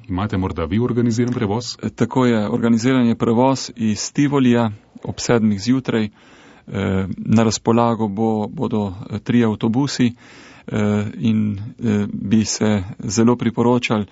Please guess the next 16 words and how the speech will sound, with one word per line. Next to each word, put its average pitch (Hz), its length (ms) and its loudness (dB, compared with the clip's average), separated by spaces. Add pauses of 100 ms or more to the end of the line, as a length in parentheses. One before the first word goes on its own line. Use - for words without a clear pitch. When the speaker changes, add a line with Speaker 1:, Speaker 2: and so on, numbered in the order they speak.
(320)
Speaker 2:
da 104 220 -2
bi 107 180 -2
prej 117 280 2
poklicali, 117 680 0
da 101 100 -6
ne 104 160 -4
bi 104 120 -2
bilo, 104 260 2 (560)
da 110 200 -2
ne 117 140 4
bi 110 120 2
kdo 107 200 2
ostal 110 460 0 (240)
brez 107 580 -4
prevoza. 101 600 0 (580)
E, - 160 -2